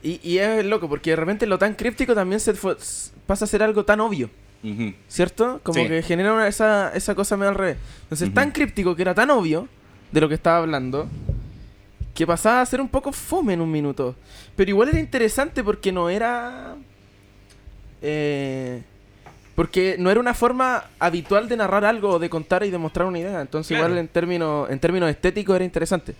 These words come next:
Speaker 1: según mi
Speaker 2: Absolutamente.
Speaker 1: opinión. También
Speaker 3: Quizás sí, o sea, es que igual me lo imagino
Speaker 2: Sí,
Speaker 3: como
Speaker 2: pues,
Speaker 3: una,
Speaker 2: pero
Speaker 3: como una muestra casi de arte, donde hay un, un, una curadora donde te va explicando las cosas.
Speaker 1: Puede
Speaker 3: Quizás
Speaker 1: ser.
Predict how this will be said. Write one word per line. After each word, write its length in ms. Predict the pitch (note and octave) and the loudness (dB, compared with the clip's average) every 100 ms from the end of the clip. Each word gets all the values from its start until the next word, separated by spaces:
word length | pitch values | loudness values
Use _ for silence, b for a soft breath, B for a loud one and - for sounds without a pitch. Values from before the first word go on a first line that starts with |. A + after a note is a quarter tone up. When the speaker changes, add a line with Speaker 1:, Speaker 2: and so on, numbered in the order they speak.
| - | -18
Speaker 1:
según 320 | - G2+ G#2 | -8 -4 -2
mi 40 | A#2 | -2
Speaker 2:
Absolutamente. 420 | A#2 C3 E3 F#3 | 0 2 4 2
Speaker 1:
opinión. 280 | G#2+ - - B B B B B B _ _ _ | 0 -8 -20 B B B B B B _ _ _
También 720 | A2+ A#2 B2 B2+ B2+ C3 B2+ B2 | -16 -10 -8 -8 -8 -8 -8 -8
Speaker 3:
Quizás 340 | E3 D3+ F#3+ | -8 -4 -4
sí, 340 | G#3 G#3+ F#3+ - - | -4 -8 -8 -12 -18
o 40 | - | -2
sea, 160 | F3+ | -2
es 120 | D3+ - | 0 -2
que 80 | D#3+ | -2
igual 200 | E3+ G3+ | -2 0
me 80 | |
lo 60 | G#3 | -2
imagino 360 | G#3 G3 G3+ G#3 | 0 -4 -4 -2
Speaker 2:
Sí, 40 | |
Speaker 3:
como 100 | F3 | 0
Speaker 2:
pues, 60 | G3 | 2
Speaker 3:
una, 80 | G3 | 2
Speaker 2:
pero 120 | F3 | 2
Speaker 3:
como 160 | F3+ F#3+ | 0 2
una 140 | F#3+ | 0
muestra 480 | D#3+ E3 F#3 G3 G3+ | 2 -2 -2 -4 -2
casi 260 | F#3 G#3 | -4 -4
de 160 | G3 F#3 | -2 -2
arte, 520 | G3 G3 G3+ G3 G3+ | -2 -4 -2 -2 -2
donde 280 | E3 D3+ C#3 | -4 -6 -4
hay 140 | C#3+ D#3 | -4 -4
un, 140 | D#3+ | -6
un, 540 | D#3 D3+ C#3 C3+ C3 B2 B B | -8 -8 -10 -10 -12 -16 B B
una 200 | C#3+ D#3+ | -4 -2
curadora 540 | D#3 C3+ B2+ D#3+ F3+ | 0 -2 0 0 0
donde 200 | F3+ D#3+ | -2 -4
te 100 | D3 | -2
va 40 | D3+ | -4
explicando 380 | - C#3 C#3 D#3+ | -2 -6 -4 -4
las 140 | E3 | -6
cosas. 320 | - F#3+ G#3 | -6 -6 0
Speaker 1:
Puede 200 | F3+ B2+ | 2 4
Speaker 3:
Quizás 100 | D3 | 4
Speaker 1:
ser. 120 | F3+ | 2